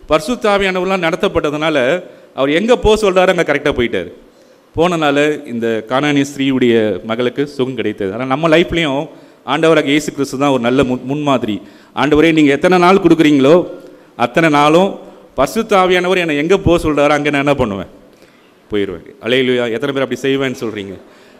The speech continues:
நம்ம பெருசா நம்ம செய்யணும்னு அவசியம் இல்லை. எங்க போக சொல்றாரோ, ஃபாதர் பெர்க்மன்ஸ் அழகா பாடுறாங்க, "எங்கு செல்ல வேண்டும், என்ன செய்ய வேண்டும், கற்றுத்தாரும் ஆவியானவர்." ஆவியானவர் சொல்லுவாரு, "இப்ப இன்னைக்கு ஆராதனைக்கு போ, இன்னைக்கு இங்க போ, இன்னைக்கு அந்த ஒருத்தங்க,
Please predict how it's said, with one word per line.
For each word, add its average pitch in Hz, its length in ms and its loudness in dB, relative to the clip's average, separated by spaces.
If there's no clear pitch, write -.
நம்ம 139 160 -2
பெருசா 170 440 0
நம்ம 175 260 -2
செய்யணும்னு 175 480 -4
அவசியம் 156 360 -4
இல்லை. 113 140 -2
எங்க 202 340 2
போக 190 420 2
சொல்றாரோ, 135 380 2
ஃபாதர் 123 220 0
பெர்க்மன்ஸ் 143 400 -4
அழகா 135 220 0
பாடுறாங்க, 123 340 -2
"எங்கு 156 340 -2
செல்ல 151 280 2
வேண்டும், 156 560 0
என்ன 135 280 -2
செய்ய 139 260 -2
வேண்டும், 117 380 -4
கற்றுத்தாரும் 143 720 0
ஆவியானவர்." 107 500 -2
ஆவியானவர் 175 340 0
சொல்லுவாரு, 151 340 0
"இப்ப 110 180 -6
இன்னைக்கு 185 300 -2
ஆராதனைக்கு 170 480 2
போ, 147 260 6
இன்னைக்கு 151 320 -2
இங்க 160 160 -2
போ, 151 220 2
இன்னைக்கு 156 240 -4
அந்த 147 220 0
ஒருத்தங்க, 147 340 -4